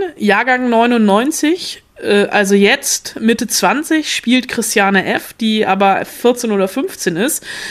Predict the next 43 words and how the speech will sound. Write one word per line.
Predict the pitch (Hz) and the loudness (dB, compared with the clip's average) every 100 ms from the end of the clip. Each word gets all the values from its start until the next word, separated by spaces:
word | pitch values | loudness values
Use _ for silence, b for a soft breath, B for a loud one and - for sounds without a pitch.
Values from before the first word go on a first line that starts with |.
| B B B | B B B
Sebastian | 220 208 254 - 311 247 | 0 2 2 2 0 2
Ursendowski | 240 226 208 214 - - 240 269 | 2 2 4 2 0 -4 -2 0
ist | - - 220 | 0 0 0
der | 214 | 0
Vater | - 226 320 262 | 2 0 2 0
von | 214 180 175 | 0 -4 -2
ihr | 185 233 370 - | 0 0 0 -2
und | 214 214 | -2 -2
die | 214 208 | -4 -2
kleine | 233 226 226 | 0 2 2
Schwester | - 262 311 - 254 | 0 0 0 0 -2
von | 233 208 | 0 0
Sebastian | 185 175 170 - 185 | 0 -2 -4 -4 -4
Ursendowski, | 170 185 180 170 190 - - 208 226 - | -2 -2 0 0 -2 -2 -2 0 0 -2
Lena, | 196 208 277 190 220 | 0 2 2 2 2
spielt | 233 - 220 220 | 0 0 -2 -2
die | |
beste | 202 208 214 226 | 0 0 0 -6
Freundin | - 262 285 220 | 0 0 2 0
von | 165 160 | -2 -8
Christiane | - 165 - 147 143 - | -8 -8 -8 -8 -8 -10
F. | - - B B B B | -16 -16 B B B B
Das | 196 | 2
sind | 285 294 | 4 4
halt | 277 | 4
irgendwie, | 240 254 226 247 | 4 2 2 2
also | 233 | 2
das, | 208 - 240 - - | -2 -6 -8 -8 -12
das, | - - - | -18 -12 -4
das | 247 - 294 | -2 0 -2
hat | - | 2
bei | 294 | 2
mir | 269 269 | 4 0
vorne | 269 285 302 285 | 2 4 4 4
und | 247 | 4
hinten | 269 254 | 2 2
nicht | 247 - | 0 2
hingehauen. | 285 269 226 233 226 | 2 4 4 2 2
Ich | - | 0
hab | 262 - | -2 -2
diese | 240 233 | -2 0
sechs | 240 262 - | 0 0 -2
Folgen | - 254 240 233 | 0 4 4 2